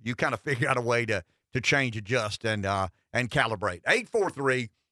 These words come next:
six six one, oh nine three seven is our number. We'll take a break. Hopefully we'll get some, um, phone calls here. We'll be back in a few moments. You know, I was, um, g-, kinda just going through Twitter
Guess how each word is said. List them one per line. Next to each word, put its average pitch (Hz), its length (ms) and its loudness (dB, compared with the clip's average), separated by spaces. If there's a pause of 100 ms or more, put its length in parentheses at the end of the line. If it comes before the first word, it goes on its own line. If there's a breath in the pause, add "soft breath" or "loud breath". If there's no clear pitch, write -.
(100)
six - 300 -2
six 170 240 -4
one, 123 420 0 (300)
oh 151 180 4
nine 139 320 2
three 139 220 0
seven 131 400 0
is 165 380 -2
our 139 340 2
number. 165 480 2 (240)
We'll 131 120 -2
take 156 300 0
a 117 40 -4
break. 151 360 4 (420)
Hopefully 143 380 2
we'll 123 160 0
get 131 160 -2
some, 123 220 0
um, 104 200 2
phone 170 220 0
calls 156 280 2
here. 131 260 -2 (260)
We'll 127 80 0
be 127 100 0
back 123 220 2
in 107 60 -12
a - 20 -10
few 113 160 -4
moments. 78 460 -4 (500)
You 160 100 0
know, 165 160 4
I 156 160 2
was, 151 240 0
um, 120 460 -2
g-, 147 100 -12
kinda 165 240 -2
just 147 180 -2
going 135 220 -2
through 123 180 -2
Twitter 120 540 0